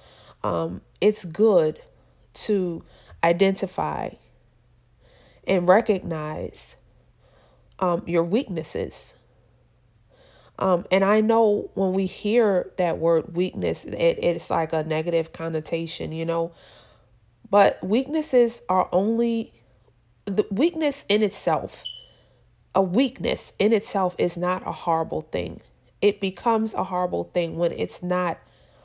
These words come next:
worked on and turned into something else. Um, we all have weaknesses. We all have areas, um, where we can improve. Um, but <clears throat> weakness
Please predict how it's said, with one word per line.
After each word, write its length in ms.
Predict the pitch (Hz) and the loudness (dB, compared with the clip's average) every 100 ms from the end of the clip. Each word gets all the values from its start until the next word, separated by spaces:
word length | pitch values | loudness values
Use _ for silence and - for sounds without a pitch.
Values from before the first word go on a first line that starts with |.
| _ - | _ -4
worked 440 | 170 196 190 - | 4 6 4 0
on 180 | 156 156 | -2 -2
and 160 | 156 | -4
turned 460 | - - 214 185 175 | -6 -2 0 0 -2
into 320 | 175 170 - | -6 -6 -10
something 500 | - 185 180 156 156 | -4 -2 -2 -4 -2
else. 460 | 190 85 - - - _ - - - - | -2 -2 -6 -14 -20 _ -20 -20 -12 0
Um, 180 | 185 | 2
we 220 | 185 190 - | 2 -2 2
all 280 | 196 214 214 | 4 6 4
have 640 | 196 180 165 156 160 - _ _ _ _ - | 2 2 2 0 -4 -14 _ _ _ _ -4
weaknesses. 640 | 175 208 185 165 - - - | -2 0 -2 -4 -4 -8 -4
We 140 | 170 | -2
all 120 | 175 | 0
have 240 | 185 170 - _ | 2 0 -2 _
areas, 600 | 185 196 180 160 - - - - - - - _ - | 0 2 4 2 0 -4 -12 -20 -20 -20 -20 _ -4
um, 320 | 170 165 165 - _ _ | -2 -2 -8 -16 _ _
where 240 | 170 185 180 | 2 6 6
we 160 | 190 | 4
can 220 | 190 196 | 0 0
improve. 720 | 175 160 - 202 151 - - - _ _ _ _ _ _ _ _ _ _ - | 0 -2 -2 -2 -2 -6 -14 -20 _ _ _ _ _ _ _ _ _ _ -2
Um, 380 | 175 170 - - | 0 0 -4 -8
but 420 | 175 226 214 - - - | 2 4 4 2 -16 -8
<clears throat> 460 | 202 - _ - 180 | -8 -8 _ -16 -2
weakness 480 | 226 269 277 220 | -2 2 2 0